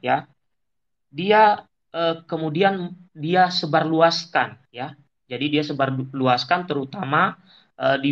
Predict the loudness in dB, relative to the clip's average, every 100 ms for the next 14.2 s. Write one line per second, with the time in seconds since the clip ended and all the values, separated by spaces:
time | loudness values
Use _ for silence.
0 | 2 4 4 4 4 2 -6 _ -8 -8
1 | -4 -2 2 2 2 -2 -4 -2 0 0
2 | -2 -2 -2 0 0 -2 _ _ _ _
3 | _ -2 0 2 4 6 4 2 -2 -4
4 | -2 -2 -2 -6 _ _ _ _ -4 0
5 | 0 0 -4 -6 -6 -4 2 2 4 4
6 | 6 4 2 0 0 2 2 2 0 -2
7 | -4 -8 -8 -4 -4 0 0 2 0 0
8 | -6 -8 -8 -8 -6 -6 -6 _ _ _
9 | _ _ _ -8 -4 -2 -2 -8 -16 _
10 | _ _ _ -6 0 4 6 6 2 -2
11 | -2 0 0 2 2 0 -2 -10 _ _
12 | _ -12 -8 -2 -2 0 0 0 -2 2
13 | 2 2 0 0 2 2 0 -4 -10 -10
14 | -8